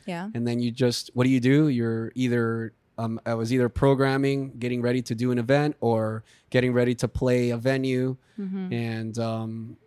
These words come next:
Speaker 2: it was, uh, exciting.
Speaker 1: Right.
Speaker 2: At the same time, you just take those little moments and just make the best out of 'em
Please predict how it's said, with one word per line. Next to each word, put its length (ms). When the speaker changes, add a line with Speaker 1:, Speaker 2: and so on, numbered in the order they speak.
Speaker 2:
it 140
was, 380
uh, 60
exciting. 500
Speaker 1:
Right. 300
Speaker 2:
At 80
the 80
same 260
time, 420
you 260
just 240
take 180
those 180
little 180
moments 460
and 200
just 300
make 260
the 80
best 360
out 140
of 100
'em 180